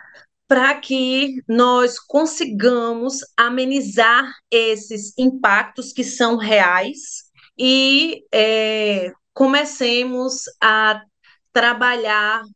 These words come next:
pra vivermos um momento mais saudável em todos os sentidos, inclusive, principalmente, das nossas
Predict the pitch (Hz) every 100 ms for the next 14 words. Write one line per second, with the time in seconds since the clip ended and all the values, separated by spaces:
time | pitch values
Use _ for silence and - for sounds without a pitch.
0 | _ 226 220 214 214 214 208 190 175 _
1 | _ - - _ _ _ 202 214 277 208
2 | 240 240 233 247 254 247 226 208 - -
3 | - - _ _ _ _ _ 262 277 277
4 | 254 240 247 247 240 240 - 285 254 202
5 | 202 190 208 202 220 220 233 _ _ -
6 | 226 214 233 233 202 240 - 233 233 202
7 | 202 202 220 - - 247 277 277 269 240
8 | 214 226 226 220 214 240 233 - 226 202
9 | 185 196 202 214 214 208 - - - _
10 | 185 185 202 196 202 202 202 202 180 190
11 | - 214 208